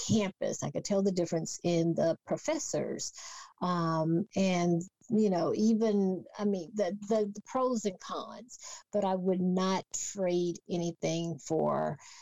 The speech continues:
the three years that I spent at Grambling. Um, it, it was the best decision,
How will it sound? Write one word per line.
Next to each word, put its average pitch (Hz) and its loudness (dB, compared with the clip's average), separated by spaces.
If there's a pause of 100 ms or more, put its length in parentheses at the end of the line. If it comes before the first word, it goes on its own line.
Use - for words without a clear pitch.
(180)
the 190 -2
three 190 2
years 165 2
that 160 0
I 160 0
spent 160 -2
at 147 -2
Grambling. 151 0 (180)
Um, 160 2 (140)
it, 196 2
it 196 0
was 175 0 (420)
the 170 -2 (240)
best 196 0
decision, 160 -2